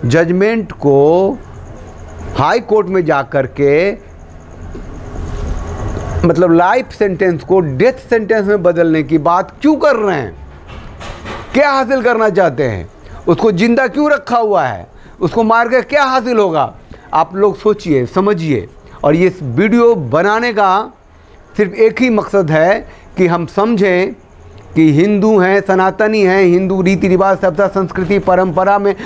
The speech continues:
हम विश्वास करते हैं, हिंदू सत्ता की व्यवस्था इस देश में चाहते हैं, तो हमारे साथ क्या-क्या घालमेल हो रहा है, कहाँ-कहाँ हमें ठोका जा रहा है, पीटा जा रहा है, यहाँ से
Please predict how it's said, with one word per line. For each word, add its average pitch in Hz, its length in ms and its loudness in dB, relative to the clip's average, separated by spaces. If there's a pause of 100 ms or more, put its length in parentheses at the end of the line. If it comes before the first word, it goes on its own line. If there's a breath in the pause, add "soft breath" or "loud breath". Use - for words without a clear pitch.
(140 loud breath)
हम 185 100 -2
विश्वास 202 460 0
करते 220 300 -2
हैं, 208 220 4
हिंदू 196 380 2
सत्ता 208 340 0
की 190 180 -2
व्यवस्था 196 440 0
इस 202 100 2
देश 185 260 2
में 202 120 2
चाहते 185 320 0
हैं, 208 500 -2
तो 202 80 2
हमारे 175 300 0
साथ 160 220 -2
क्या-क्या 147 440 0
घालमेल 127 460 0
हो 117 180 2
रहा 110 180 2
है, 127 80 -2
कहाँ-कहाँ 123 420 -2
हमें 117 160 0
ठोका 123 340 -2
जा 113 160 2
रहा 107 120 2
है, 110 120 -4
पीटा 120 260 2
जा 113 140 2
रहा 110 240 0
है, 220 300 -4
यहाँ 160 600 2
से 175 340 0